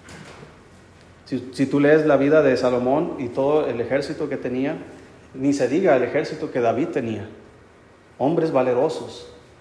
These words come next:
se les llamaba los valientes de David. Hombres de gran valor, hombres fuertes, hombres íntegros, hombres, hermanos, eh, valientes, hombres que muy difícilmente encontramos en la actualidad. Hombres que hicieron grandes hazañas.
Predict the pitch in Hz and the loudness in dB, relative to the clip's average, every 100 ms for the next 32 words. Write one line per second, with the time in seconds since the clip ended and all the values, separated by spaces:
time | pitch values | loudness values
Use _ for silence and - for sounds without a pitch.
0 | - - 135 131 123 123 156 151 123 120 | -20 -4 -2 0 2 4 4 4 2 0
1 | 120 131 143 135 123 113 113 120 - - | -2 -2 -4 -6 -2 -2 -2 -6 -12 -18
2 | - - - - - - - - 139 175 | -20 -20 -20 -20 -20 -20 -20 0 2 4
3 | 160 135 123 135 160 165 156 - - 127 | 4 4 4 6 6 4 -2 -6 -2 2
4 | 117 127 151 123 - 131 147 160 160 - | 4 4 4 2 -2 0 2 2 2 0
5 | 135 147 - 170 110 143 156 160 - - | 4 4 4 -2 0 0 2 2 2 0
6 | 151 151 139 120 113 - 143 160 156 - | 0 2 0 0 -2 0 2 4 2 2
7 | 127 139 151 147 - - - 139 135 131 | 0 2 2 0 -4 -14 -6 0 2 2
8 | 127 127 120 135 160 127 117 - - - | 2 0 0 2 2 2 0 -2 -10 -16
9 | - 135 160 175 170 - 151 143 - - | 0 2 6 4 4 4 4 6 4 -4
10 | - - - - - - - - 139 165 | -12 -18 -20 -20 -20 -20 -16 -2 2 4
11 | 170 165 165 147 151 147 135 127 117 131 | 2 0 0 0 0 -2 -2 -4 -2 -2
12 | 139 120 120 110 - 117 113 113 - - | -2 -4 -6 -6 -4 -4 -2 -4 -6 -12
13 | - - - - - 135 156 170 - 156 | -20 -20 -20 -20 -4 4 6 4 2 0
14 | 143 156 143 147 170 160 139 156 156 113 | 2 4 6 6 4 0 0 2 2 0
15 | 104 - | -4 -12